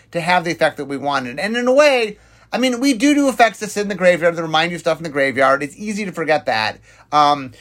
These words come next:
so this is another example where we can use tokens to sort of shift around what we're doing. Instead of having to make this a creature,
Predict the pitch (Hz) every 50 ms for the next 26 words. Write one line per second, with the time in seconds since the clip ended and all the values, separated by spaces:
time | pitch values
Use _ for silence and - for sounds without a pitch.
0 | - - - - 196 247 269 269 277 254 240 240 247 262 240 190 220 208 196 202
1 | 196 185 196 202 190 185 180 208 226 196 - - 220 226 220 214 196 190 180 175
2 | 170 156 - - _ - - _ - 170 175 - - 208 214 208 185 175 170 165
3 | 160 147 135 131 - - _ _ _ _ - - - 254 247 247 233 220 220 208
4 | 202 196 180 175 170 160 147 165 165 147 123 95 82 - - 127 - - 233 233
5 | 208 180 180 196 196 196 196 190 - - 151 151 - - 254 262 202 - 190 175
6 | 170 165 165